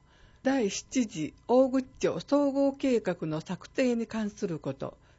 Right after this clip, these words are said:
町の行政改革の推進の重要事項に関すること。議会の議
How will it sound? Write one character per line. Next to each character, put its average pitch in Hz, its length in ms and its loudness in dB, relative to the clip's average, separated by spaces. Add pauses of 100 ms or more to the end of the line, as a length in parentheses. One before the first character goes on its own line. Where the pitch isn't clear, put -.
(180)
町 285 240 2
の 180 200 0
行 226 220 2
政 254 340 2
改 214 220 2
革 175 280 -4
の 147 120 -2
推 254 260 0
進 240 320 -2
の 202 220 -2
重 247 240 0
要 240 240 4
事 220 160 -6
項 175 220 -4
に 147 120 -4
関 190 220 -6
す 185 160 -8
る 156 140 -8
こ - 160 -8
と。 139 180 -10 (540)
議 254 200 -2
会 226 280 0
の 165 240 -2
議 185 160 0